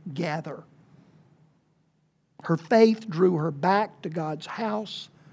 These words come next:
in spite of the pain, the stares, and the whispers. Luke words this funny, not funny, but, uh, special. Literally what Luke says here is that while Jesus was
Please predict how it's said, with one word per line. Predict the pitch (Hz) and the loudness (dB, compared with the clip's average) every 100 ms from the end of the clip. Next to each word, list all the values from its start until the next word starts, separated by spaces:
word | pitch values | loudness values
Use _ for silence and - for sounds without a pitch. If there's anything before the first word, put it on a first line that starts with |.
| - | -12
in | - 147 | -6 -4
spite | - 180 175 | -2 2 2
of | 175 | 2
the | 160 | 0
pain, | - 208 240 233 208 | -2 0 2 2 0
the | 160 | -2
stares, | - - 175 170 165 160 | -6 -2 0 0 -2 -4
and | 165 | -6
the | |
whispers. | 156 135 - 151 - - - - - - - - _ _ _ _ _ _ _ - - - - - - - | -6 -8 -12 -16 -18 -18 -20 -20 -20 -20 -20 -20 _ _ _ _ _ _ _ -20 -20 -20 -20 -20 -6 10
Luke | 226 254 - | 10 10 4
words | - 180 240 247 185 | 6 10 10 8 6
this | 196 180 - | 6 4 0
funny, | - 269 233 220 | 2 4 4 2
not | 196 185 - | 0 -2 6
funny, | 254 220 185 | 8 8 6
but, | 165 185 - - - - - _ 180 - | 2 2 0 -20 -20 -20 -20 _ -20 -14
uh, | 180 175 | -10 -10
special. | 180 - 254 233 - 170 165 - - - - - | -10 4 8 8 4 0 0 -4 -16 -20 -14 6
Literally | 175 226 247 214 | 12 12 12 8
what | 208 220 | 8 4
Luke | 233 208 - | 4 2 2
says | - 233 220 | 4 4 4
here | - 208 185 | 0 2 4
is | 185 180 180 175 | 4 2 0 -4
that | 185 185 180 - _ | -2 -2 -2 -12 _
while | 170 175 196 220 240 233 | 0 4 6 6 6 4
Jesus | 220 165 220 220 214 208 - - | 0 -2 0 0 0 -2 -4 -8
was | 170 170 165 | -4 -4 -6